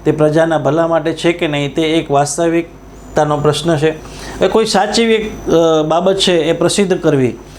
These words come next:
અને પ્રજાના ભલા માટે એ પ્રસિદ્ધ કરવામાં આવી હોય તો એ બદનક્ષી ગણાતી નથી મિત્રો, પરંતુ એ ફેક્ટ ઉપર આધાર રાખે છે જે તે કેસના.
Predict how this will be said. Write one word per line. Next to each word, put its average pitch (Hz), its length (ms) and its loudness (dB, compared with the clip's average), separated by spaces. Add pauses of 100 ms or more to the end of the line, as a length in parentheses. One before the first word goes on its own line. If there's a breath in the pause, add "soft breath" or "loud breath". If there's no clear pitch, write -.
(300 loud breath)
અને 180 140 2
પ્રજાના 196 460 2
ભલા 180 260 2
માટે 196 280 0
એ 190 40 0
પ્રસિદ્ધ 180 400 -2
કરવામાં 170 360 2
આવી 165 200 -2
હોય 139 160 -2
તો 160 180 -4
એ 165 140 0
બદનક્ષી 156 500 -2
ગણાતી 156 360 0
નથી 165 200 -4
મિત્રો, 170 280 0
પરંતુ 185 580 0
એ 180 200 4
ફેક્ટ 185 360 -2
ઉપર 180 200 0
આધાર 170 220 2
રાખે 170 240 0
છે 175 80 0
જે 143 180 -2
તે 156 140 -2
કેસના. 151 500 -4